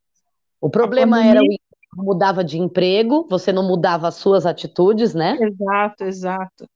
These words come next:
Speaker 2: exato, também. É, agora, durante esse período, não.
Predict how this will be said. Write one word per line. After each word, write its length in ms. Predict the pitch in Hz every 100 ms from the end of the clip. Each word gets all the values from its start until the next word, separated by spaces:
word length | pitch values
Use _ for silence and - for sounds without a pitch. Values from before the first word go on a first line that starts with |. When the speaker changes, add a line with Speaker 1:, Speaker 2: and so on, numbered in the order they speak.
| _
Speaker 2:
exato, 520 | 185 185 180 165 _ _ -
também. 460 | 185 247 277 233 - _ _ _ _ _ _ -
É, 140 | 180 190
agora, 680 | 185 185 202 220 226 220 -
durante 440 | 214 208 208 196 226
esse 180 | - 233
período, 420 | 220 202 226 302
não. 280 | 311 240 220